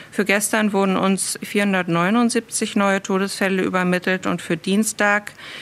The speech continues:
waren es vierhundertsiebenundachtzig. Das war unser bisheriger trauriger Höchststand. Wenn Sie jetzt bitte die Grafik drei einblenden könnten.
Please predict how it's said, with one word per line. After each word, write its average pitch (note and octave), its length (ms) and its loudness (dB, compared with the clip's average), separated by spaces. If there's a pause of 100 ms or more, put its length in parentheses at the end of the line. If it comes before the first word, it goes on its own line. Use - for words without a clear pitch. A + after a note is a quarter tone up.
(200)
waren F#3 280 2
es F3 160 -2
vierhundertsiebenundachtzig. G3 1700 2
Das - 300 -6
war F#3 420 2
unser F#3+ 260 0
bisheriger F3+ 720 -2
trauriger E3 680 0
Höchststand. - 960 -6 (800)
Wenn G3+ 140 2
Sie G#3+ 80 2
jetzt G3+ 200 0
bitte A#3+ 220 -2
die G#3+ 120 -2
Grafik G3 540 -2
drei F3 540 0
einblenden B3+ 720 0
könnten. C4 520 -4